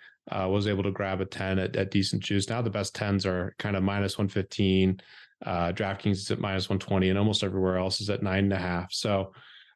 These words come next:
pretty big move already, but I think the big thing that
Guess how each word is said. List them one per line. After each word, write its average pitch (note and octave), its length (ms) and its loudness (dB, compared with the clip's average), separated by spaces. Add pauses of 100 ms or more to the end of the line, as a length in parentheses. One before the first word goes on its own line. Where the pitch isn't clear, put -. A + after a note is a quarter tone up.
pretty B3+ 140 0
big B2+ 220 0
move B2+ 200 4
already, A2+ 380 2
but G#2+ 160 -2
I A2+ 180 -2
think D3+ 200 0
the - 80 -4
big A2 240 -2
thing G#2 260 2
that F#2+ 220 0